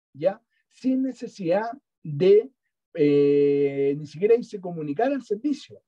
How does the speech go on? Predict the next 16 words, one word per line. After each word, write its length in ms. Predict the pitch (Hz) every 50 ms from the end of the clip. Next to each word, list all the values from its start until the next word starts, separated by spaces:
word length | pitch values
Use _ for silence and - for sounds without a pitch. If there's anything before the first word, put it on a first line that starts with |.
| _ _
¿ya? 240 | - 143 170 185 202
Ni 160 | 196 170 175
iniciar 420 | 175 170 165 - - 240 240 247 254
un 140 | 208 -
proceso 500 | - - 185 180 180 - 240 - - 202
nuevo 220 | 190 190 214 233 233
por 120 | 233 214 -
cambio 280 | - 214 220 208 208
de 60 | 202
empleador. 400 | - - - 175 226 262 - - _ _ _ _ _ _ _
Es 140 | - 156 151
decir, 300 | 160 156 - 247 240 233
yo 220 | 185 151 185 214 214
conservo 540 | 208 160 - - - 277 285 285 - 208 196
la 140 | 185 165
calidad, 440 | 160 147 139 139 139 147 160 180 190